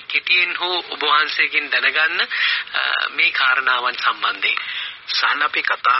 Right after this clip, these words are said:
Speaker 2: කරන්නේ නැති එකක් නේ, නිතරම ශ්‍රම දානය කියන එක.
Speaker 1: එහෙමයි.
Speaker 2: දැන් ශ්‍රම දානය කියන එක ඇත්තටම දැන් මං හිතන්නේ මං ගිය සතියේත් මේක අපේ කල්යාණ මහත්තයා සමග කතා කළා. නමුත් ආයිමත්, අ, වැඩි අවබෝධය පිණිස කතා කරොත් වටිනවා. අ, සහන් ශ්‍රම දානය කියන එක ඇත්තටම, අ,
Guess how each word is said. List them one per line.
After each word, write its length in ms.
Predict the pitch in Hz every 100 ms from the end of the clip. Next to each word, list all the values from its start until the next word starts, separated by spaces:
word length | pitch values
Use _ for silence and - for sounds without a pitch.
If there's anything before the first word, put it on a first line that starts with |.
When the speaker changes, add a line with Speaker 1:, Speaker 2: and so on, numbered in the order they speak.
| 143
Speaker 2:
කරන්නේ 320 | - 143 143
නැති 260 | 127 - 139
එකක් 220 | 139 139
නේ, 120 | 147
නිතරම 240 | 117 143 156
ශ්‍රම 240 | - 113
දානය 380 | 139 151 160 160
කියන 200 | - 156
එක. 160 | 165 - -
Speaker 1:
එහෙමයි. 440 | - - - - - - - - - -
Speaker 2:
දැන් 180 | - -
ශ්‍රම 240 | - 98 104
දානය 380 | 107 110 120 -
කියන 140 | -
එක 80 | 151
ඇත්තටම 260 | - 160
දැන් 140 | 131 110
මං 120 | 110
හිතන්නේ 260 | 127 - 117
මං 140 | 95
ගිය 200 | 98 113
සතියේත් 440 | 127 127 143 143 -
මේක 220 | 131 127 123 - 120
අපේ 240 | - -
කල්යාණ 340 | - 104 113
මහත්තයා 280 | 113 120 123
සමග 240 | - - -
කතා 280 | - 117
කළා. 160 | 131 165
නමුත් 260 | 139 127 -
ආයිමත්, 400 | 98 117 147 - - - - -
අ, 120 | - -
වැඩි 260 | 95 - 120
අවබෝධය 380 | 120 123 127 127
පිණිස 220 | 135 -
කතා 280 | 123 - 117
කරොත් 220 | 117 110
වටිනවා. 480 | - - 151 95 147 - - - - - - -
අ, 120 | 117 110 101 98
සහන් 360 | 101 143 165 -
ශ්‍රම 280 | - 269 110
දානය 480 | 107 131 139 151 156 156 - - -
කියන 260 | - 151 -
එක 100 | 147
ඇත්තටම, 460 | 117 - 151 175
අ, 760 | 170 117 - - - - -